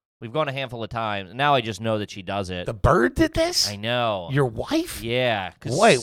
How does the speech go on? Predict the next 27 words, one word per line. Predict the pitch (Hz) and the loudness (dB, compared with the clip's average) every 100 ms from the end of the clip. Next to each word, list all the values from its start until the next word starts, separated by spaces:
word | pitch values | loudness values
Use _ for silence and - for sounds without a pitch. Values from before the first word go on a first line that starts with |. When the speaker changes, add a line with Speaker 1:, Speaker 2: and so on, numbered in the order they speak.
| 135 | 2
Speaker 2:
what? | 214 370 392 - | 2 2 -2 -8
Speaker 1:
Yeah, | 127 143 147 | -2 2 2
'cause | - 131 | 0 -6
some | - 170 180 | 0 0 0
of | |
the | 170 | -6
stuff's | - - 156 135 - | -8 -2 -4 -4 -8
hot. | 143 147 95 - _ _ _ _ _ | 2 2 2 -4 _ _ _ _ _
Speaker 2:
Yeah? | 131 131 160 269 339 - _ 151 | 2 6 6 4 0 -10 _ -6
Speaker 1:
And | 160 | -6
she, | - 226 240 226 208 165 - _ | -8 -8 -8 -10 -12 -14 -16 _
uh, | 151 147 139 131 123 120 110 92 65 - | -4 -2 0 -2 -4 -6 -6 -10 -14 -20
so | - 147 | -16 -14
she | - 147 | -14 -14
sneaks | - 165 156 160 | -10 -10 -6 -6
in, | 147 | -2
like, | 135 123 | -4 -2
a | 113 | -4
yogurt | 98 127 160 - 113 90 _ _ _ _ - - - | 2 4 4 2 -10 -12 _ _ _ _ -20 -18 -14
<laughs> | 143 | -6
that | 170 127 | -4 -4
she | - 151 | -2 -4
uses | 135 135 151 165 123 117 104 95 _ _ _ _ - | -4 2 4 4 2 -6 -8 -14 _ _ _ _ -10
to | - 139 | -2 -2
put | - 160 143 | 4 4 4
on | 131 151 143 | 2 0 0
it. | 80 | -2